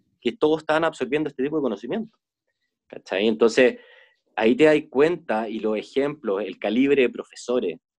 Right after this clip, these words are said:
que además allá son profesores que se dedican a eso, son profesores. Son profesores, todos, y todos le decían doc-, doctor, pero son todos doctores de gestión deportiva, doctores de economía, doctores de un montón de cosas. Ahí, pum.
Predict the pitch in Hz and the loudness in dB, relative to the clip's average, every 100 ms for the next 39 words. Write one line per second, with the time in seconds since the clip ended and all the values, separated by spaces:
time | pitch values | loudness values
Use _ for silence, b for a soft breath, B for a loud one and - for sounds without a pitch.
0 | _ _ _ 107 131 180 123 101 101 156 | _ _ _ -2 0 -2 -4 -8 -2 0
1 | 151 151 147 131 - 143 151 151 104 95 | -2 -6 -4 -4 -4 -6 -6 -6 -6 -4
2 | 113 107 90 _ _ 85 160 - 85 123 | -2 -4 -6 _ _ -2 -2 -2 -4 -4
3 | - 113 101 135 85 - - _ _ _ | -2 -4 0 -2 -2 -8 -20 _ _ _
4 | _ _ _ _ _ _ 120 117 117 110 | _ _ _ _ _ _ -4 -2 -2 -2
5 | 104 101 71 69 - 135 147 143 _ _ | -2 -4 -6 -4 2 2 2 -2 _ _
6 | _ _ _ _ 80 90 85 - 131 127 | _ _ _ _ -8 -8 -8 -2 4 6
7 | 123 123 113 107 - 95 - 110 180 170 | 6 4 2 0 -4 -6 -4 0 0 0
8 | 156 190 - 180 180 165 - 135 135 131 | -2 -6 2 4 6 2 2 2 2 2
9 | 131 - 120 110 117 - 139 131 123 98 | 0 -2 -4 -4 -4 -4 -2 0 0 -2
10 | 113 110 104 107 107 101 b b b _ | -4 -2 -2 -2 -2 -2 b b b _
11 | 87 110 110 117 127 127 120 110 - 120 | -6 -2 0 2 4 4 2 0 -2 -2
12 | 117 120 120 139 156 160 175 - - 190 | -2 -4 -4 -4 -4 -4 -4 -6 -8 -10
13 | - _ _ - | -12 _ _ -6